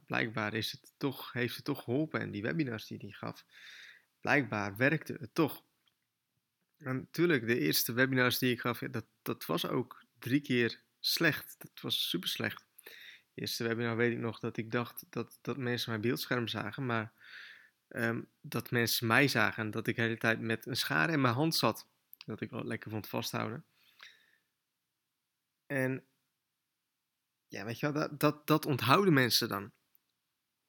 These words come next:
Maar zolang je dan weer door blijft gaan en weer een volgend webinar organiseert, dan leer je daarvan.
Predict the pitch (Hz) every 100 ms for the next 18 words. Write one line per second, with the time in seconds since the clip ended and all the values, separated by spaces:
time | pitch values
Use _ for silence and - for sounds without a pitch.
0 | _ _ _ _ _ _ _ - 135 147
1 | 190 175 165 160 165 208 143 - 120 127
2 | 135 151 - 196 185 151 123 120 117 -
3 | - - 131 117 117 107 127 139 - _
4 | _ _ _ _ _ _ _ _ _ _
5 | _ _ _ _ _ _ - 160 131 107
6 | _ _ _ _ _ _ _ _ _ _
7 | _ _ _ _ _ _ _ _ _ _
8 | - 120 180 196 123 113 - 135